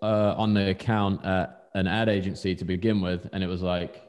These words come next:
I wasn't staffed to it, but I'm like, I love cars. I was like, "Man, if I could pay, get paid to work on this stuff, that would be, like,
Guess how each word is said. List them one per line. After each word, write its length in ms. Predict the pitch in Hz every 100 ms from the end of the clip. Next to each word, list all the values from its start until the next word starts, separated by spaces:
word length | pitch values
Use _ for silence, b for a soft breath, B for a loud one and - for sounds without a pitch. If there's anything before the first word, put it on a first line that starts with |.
| _ _ _ -
I 60 | 110
wasn't 220 | 117 98
staffed 460 | - 113 107 104 -
to 120 | 120
it, 100 | 101
but 100 | 95
I'm 320 | 104 101 95
like, 320 | 95 90 - - _ -
I 60 | 101
love 380 | 98 92 92 - - - _ -
cars. 380 | - 98 95 92
I 20 |
was 140 | 107
like, 100 | 90
"Man, 200 | 85 92 82
if 100 | 98
I 60 |
could 180 | 98 92
pay, 120 | 101
get 180 | - 95
paid 260 | 104 95 95
to 60 |
work 240 | 87 92 98
on 80 |
this 100 | 101
stuff, 240 | - 107 101
that 160 | 82
would 80 | -
be, 140 | 82 76
like, 360 | 62 - _